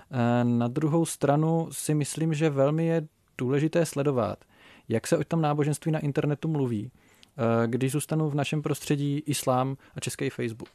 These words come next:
jo, to si myslím, když zůstanu jenom u sociálních sítí, ten český Facebook, ať už na úrovni třeba těch stránek, jo, který začaly vznikat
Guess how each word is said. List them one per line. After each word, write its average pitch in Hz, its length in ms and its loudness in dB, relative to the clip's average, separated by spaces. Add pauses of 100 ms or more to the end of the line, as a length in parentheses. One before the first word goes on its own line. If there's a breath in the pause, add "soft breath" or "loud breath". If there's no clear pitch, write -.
jo, 127 140 -6
to - 120 -14
si - 120 -4
myslím, 131 220 -4
když 135 100 0
zůstanu 135 280 0
jenom 131 240 -2
u 131 80 -4
sociálních 131 520 -6
sítí, 131 340 -8 (220 loud breath)
ten 135 140 2
český 143 280 -2
Facebook, 151 540 0
ať - 160 -8
už 147 100 2
na 156 100 2
úrovni 151 320 0
třeba 147 200 -2 (100)
těch - 140 -10
stránek, 151 580 -2
jo, 110 160 0
který 120 240 -4
začaly 123 280 -2
vznikat 120 340 -2